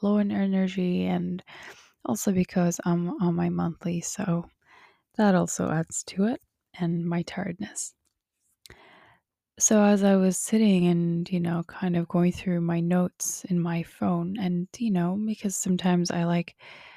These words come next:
um, usually on my way to work, I like to listen to a podcast,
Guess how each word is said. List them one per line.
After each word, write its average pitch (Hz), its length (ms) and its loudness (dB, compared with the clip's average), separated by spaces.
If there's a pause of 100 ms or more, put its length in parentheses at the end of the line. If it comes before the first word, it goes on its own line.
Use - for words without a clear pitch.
(400)
um, 170 680 0
usually 175 720 2 (120)
on 175 540 0
my 170 160 0
way 170 140 2
to 180 200 -6
work, 208 240 2 (140)
I 175 100 -2
like 170 300 0
to 170 520 -2 (1500)
listen 180 420 0
to 170 420 0
a 170 100 4
podcast, 190 880 0